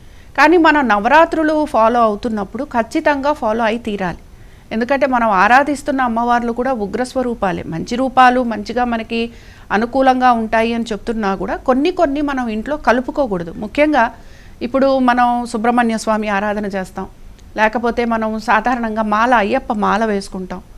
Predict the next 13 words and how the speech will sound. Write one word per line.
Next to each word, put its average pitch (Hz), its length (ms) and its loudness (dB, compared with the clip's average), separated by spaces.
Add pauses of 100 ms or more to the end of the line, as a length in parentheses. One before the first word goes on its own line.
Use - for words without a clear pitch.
(320)
లేదా 269 240 4
రేపు 254 220 2
నవరాత్రులు 254 580 4
వస్తాయి, 226 300 -4 (240)
నవరాత్రులలో 233 720 2
తొమ్మిది 214 320 -6
రోజుల్లో 226 380 0
ఆడపిల్లలు 226 520 2
ఉన్నప్పుడు 208 320 -4
ఏదో 240 360 2
ఒక 277 120 2
ఆ 240 100 6
వారంలో 226 520 2